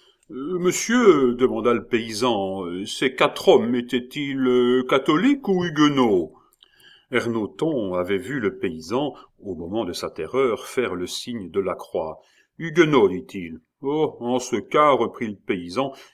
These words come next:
il n'y a aucun inconvénient que je fouille ces parpaillots, n'est-ce pas ? » « Aucun, » répondit Ernoton, qui aimait autant que le paysan auquel il avait affaire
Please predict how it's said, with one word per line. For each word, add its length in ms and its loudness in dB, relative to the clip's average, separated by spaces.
il 200 -8
n'y 120 -4
a 140 4
aucun 420 2
inconvénient 680 0
que 280 -4
je 160 -4
fouille 320 -2
ces 180 0
parpaillots, 720 2
n'est-ce 280 -6
pas ? » « 380 2
Aucun, » 520 2
répondit 460 -4
Ernoton, 720 -4
qui 200 -2
aimait 300 0
autant 400 -4
que 140 -6
le 200 -2
paysan 540 -4
auquel 440 -4
il 140 -8
avait 300 -4
affaire 420 0